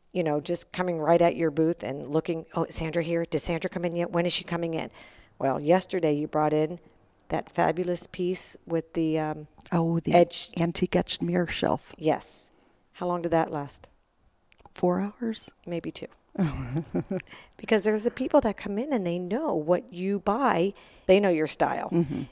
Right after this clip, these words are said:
Speaker 1: And they love it. So this gentleman came in yesterday and he's, comes in a lot and he saw that and he purchased it right away.
Speaker 2: Love it. Love my customers.
Speaker 1: Another thing that I think in your booth that I find a lot of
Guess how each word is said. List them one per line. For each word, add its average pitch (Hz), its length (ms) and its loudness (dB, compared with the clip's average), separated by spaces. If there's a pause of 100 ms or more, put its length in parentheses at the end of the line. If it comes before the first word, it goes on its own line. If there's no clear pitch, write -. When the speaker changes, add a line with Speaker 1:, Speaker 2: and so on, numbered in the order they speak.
(140)
Speaker 1:
And 170 320 2
they 165 120 8
love 185 260 4
it. - 140 -8
So 160 100 -2
this 165 200 -4
gentleman 175 400 -4
came 180 220 -6
in 175 100 -6
yesterday 190 640 -6
and 185 160 -10 (520)
he's, 175 580 -4 (100)
comes 165 260 -8
in 160 100 0
a 151 80 0
lot 160 360 4
and 160 140 -4
he 151 80 -8
saw 151 240 -2
that 190 240 0
and 147 240 -10 (100)
he - 100 -12
purchased - 440 -8
it - 100 -6
right 160 180 -2
away. 160 300 -4 (560)
Speaker 2:
Love 143 240 -2
it. - 280 -12 (140)
Love 185 240 6
my 214 120 2
customers. - 760 -4 (280)
Speaker 1:
Another 226 360 6
thing 196 340 0
that 170 140 4
I 165 140 6
think 175 380 -2 (180)
in 185 140 0
your 170 160 2
booth 170 240 0
that 170 120 0
I 160 120 4
find 170 260 0
a 156 40 2
lot 151 220 2
of 175 240 2